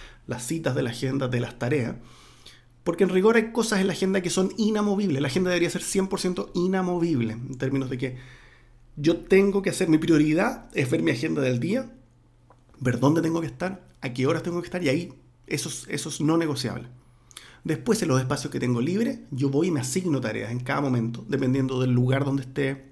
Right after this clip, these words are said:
con quién esté, con qué instrumentos de trabajo esté que necesite, etcétera, lo que él llama los contextos. Por lo tanto, si empiezo a meter tareas en la agenda,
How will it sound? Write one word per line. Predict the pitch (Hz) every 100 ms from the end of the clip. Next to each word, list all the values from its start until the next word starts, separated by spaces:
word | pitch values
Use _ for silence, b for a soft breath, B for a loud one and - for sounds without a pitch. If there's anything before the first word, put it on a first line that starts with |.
| -
con | 127 117
quién | 117 135
esté, | 127 127 127 131 - B B
con | 120 123
qué | 127
instrumentos | 127 131 139 170 151
de | 135
trabajo | 131 127 127 127
esté | 127
que | 131
necesite, | 123 123 123 135 131 127 127
etcétera, | 123 123 - 123
lo | 120
que | 120
él |
llama | 120 120
los | 113
contextos. | 117 - - - - - B B B B B B B B -
Por | 165
lo | 165
tanto, | 175 180
si | 156
empiezo | 175 180
a |
meter | 196 170 143 -
tareas | - 127 170 156 - - -
en | 170 180
la | 147
agenda, | 127 - 202 113 127 -